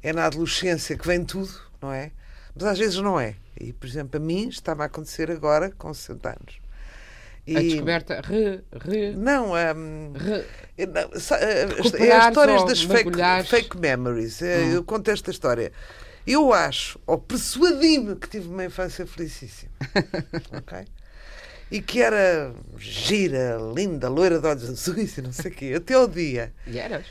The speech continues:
Speaker 1: em que, e era isso tudo, mas até ao dia que vi uma, uma fotografia minha da escola primária e eu representava exatamente,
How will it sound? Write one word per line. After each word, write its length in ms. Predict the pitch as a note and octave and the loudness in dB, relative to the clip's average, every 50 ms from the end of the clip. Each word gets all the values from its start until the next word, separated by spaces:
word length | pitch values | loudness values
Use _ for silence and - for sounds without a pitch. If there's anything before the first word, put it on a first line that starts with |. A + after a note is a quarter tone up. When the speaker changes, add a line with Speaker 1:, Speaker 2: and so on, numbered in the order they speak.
| - - - | -14 -4 -2
Speaker 1:
em 180 | G3+ A3+ B3+ A#3+ | 0 0 0 0
que, 360 | - - A3 G3+ F#3 A2 B2 - | -4 -4 -4 -4 -4 -4 -6 -4
e 120 | C3+ C#3+ | -2 0
era 160 | G3+ A#3 A3 | 2 2 2
isso 200 | G#3 F#3 - - | 0 -2 -4 -6
tudo, 260 | - A3 G#3+ F3+ C3 - | -6 -4 -4 -4 -4 -6
mas 180 | D#3 E3 F#3 D3+ | -6 -6 -6 -4
até 160 | - B3+ C4+ | 0 4 6
ao 100 | C4+ B3 | 6 6
dia 220 | G#3+ G#3+ G#3 G3 | 6 2 -2 -2
que 140 | - - - | -2 -4 -8
vi 160 | F3 G3 F3+ | -8 -8 -6
uma, 240 | E3+ F3 F#3 G3 G3 | -6 -6 -4 -4 -4
uma 240 | F3 G#2 E3+ F3 F3+ | -4 -6 -6 -8 -10
fotografia 600 | F3 - - C4+ G#3+ B3+ B3 - - G#3 G3 G3+ | -10 -10 -8 -8 -6 -6 -6 -6 -6 -6 -4 -4
minha 420 | F#3 E3+ E3+ D#3+ D3+ C#3 C3 B2 B2+ | -2 -2 -4 -4 -4 -4 -4 -4 -4
da 140 | B2 C#3+ D3 | -4 -4 -6
escola 340 | - - - G#3+ G#3+ G#3+ | -4 -2 0 0 2 0
primária 640 | G#3 - F3+ F#3+ F3+ D#3 C3+ A#2 A#2 A2+ A2+ A2+ - - - - - - - - - - - - - - - - - - | 0 -2 -6 -4 -2 -2 -2 -2 -2 -4 -8 -10 -12 -14 -14 -16 -16 -16 -18 -18 -18 -18 -18 -20 -20 -20 -20 -20 -16 -12
e 220 | E3 F#3 G3+ G#3+ | -8 -4 -2 2
eu 300 | A3+ A#3 A#3+ B3 - - - - - - - - - | 2 2 2 2 0 -6 -10 -16 -20 -20 -20 -16 -14
representava 600 | - - - G#3 G#3+ A3 G#3 G#3 G#3 F#3+ E3+ G#3+ | -12 -10 -8 -6 -4 -4 -2 0 0 2 2 2
exatamente, 1000 | G#3+ F#3 F3 E3+ D4 D4 D4 - B3+ A#3 G#3+ G3+ F3 D3 C3+ B2+ - - - - | 0 0 4 6 6 6 6 4 0 0 0 0 -2 -4 -4 -6 -10 -14 -16 -16